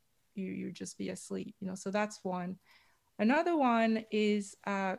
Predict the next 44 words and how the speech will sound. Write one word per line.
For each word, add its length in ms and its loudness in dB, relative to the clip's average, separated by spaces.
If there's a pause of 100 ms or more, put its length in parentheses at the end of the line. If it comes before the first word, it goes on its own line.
called 400 0
the 60 -2
progressive 880 0
muscular 680 0
relaxation. 1040 -6 (540)
And 180 0
so 100 -6
it's 160 -6
the 160 0
idea 400 2
that 240 0
you 80 -2
contract 600 -2
and 140 2
relax 520 -4
different 380 -4
parts 340 -2
of 80 -4
your 120 -2
body 540 -4 (180)
from 200 -4
head 340 -2
to 120 -6
toe, 400 -2 (120)
almost 240 -2
as 140 -2
if, 100 -4 (120)
you 100 0
know, 80 0
as 120 -4
if 160 -6
you 80 -2
were 160 -2
scanning 560 -2
it 180 -8
from 200 -6
head 200 -4
to 100 -12
toe, 260 -2
but 200 -10
contract, 500 -4
release, 360 -2
contract, 420 -6
release. 560 -8